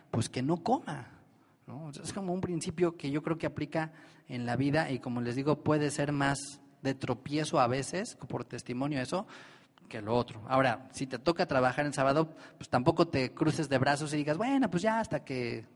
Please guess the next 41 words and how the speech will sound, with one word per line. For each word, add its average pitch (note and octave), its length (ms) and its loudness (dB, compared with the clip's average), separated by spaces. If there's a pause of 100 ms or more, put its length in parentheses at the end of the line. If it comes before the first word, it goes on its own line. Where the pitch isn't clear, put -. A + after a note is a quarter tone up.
(200)
alguien D3 440 -2
nunca D3 240 0
más C#3 160 -2
tome C#3+ 180 -4
un C#3 100 -2
avión B2+ 240 -2
el A#2 80 -10
sábado", A2+ 360 -2
pues, A#2 180 -12
eso C3+ 360 -6
difícilmente A#2+ 600 -8
va D#3+ 80 0
a D#3+ 60 -4
pasar, E3+ 380 2 (520)
pero C3+ 400 4
sí D3+ 160 -2
mantener, D3 720 2 (280)
pues, B2+ 200 -2
el C3 120 2
anhelo C#3+ 360 4
y C#3+ 100 4
el A#2+ 100 0
deseo C3 400 2
de C3+ 140 2
buscar B2 580 0
y D#3 60 -2
de C3 120 -2
guardar, A#2 520 0
o D3+ 60 2
sea, C3 140 -2
y B2+ 120 -2
sí F3+ 200 -2
es F#3 100 0
posible. D3+ 440 -2
O C3 40 0
sea, D#3+ 100 -2
yo G3 100 0
creo G3+ 160 -4
que - 140 -6
como D3+ 320 -2
que C#3 240 -2